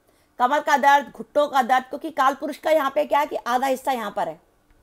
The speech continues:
यहाँ पे तो खाली पैर हैं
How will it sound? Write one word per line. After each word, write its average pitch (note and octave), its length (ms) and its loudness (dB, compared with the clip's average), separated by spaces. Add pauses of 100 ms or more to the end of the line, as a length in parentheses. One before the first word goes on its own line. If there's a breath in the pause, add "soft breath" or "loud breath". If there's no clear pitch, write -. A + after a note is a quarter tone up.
(1200 soft breath)
यहाँ G#3 200 -6
पे D#4+ 100 4
तो D#4 100 0
खाली C#4 320 -2
पैर B3+ 280 4
हैं G#3 180 -6